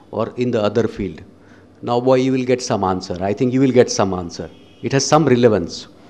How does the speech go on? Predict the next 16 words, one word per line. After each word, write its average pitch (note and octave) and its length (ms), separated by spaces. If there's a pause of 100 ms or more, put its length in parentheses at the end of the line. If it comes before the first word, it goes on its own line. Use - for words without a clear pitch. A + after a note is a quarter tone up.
(800)
In F3+ 180
introduction, F#3+ 920
<clears throat> - 600
the B2 120
writer D3+ 520
should - 580 (1600)
create E3+ 380
a C#3+ 120
reader's D3 400
interest C3 480
in B2+ 80
the A2+ 100
topic, F#2 360 (1200)
lay C3 260
the D#3+ 160
broad D3 540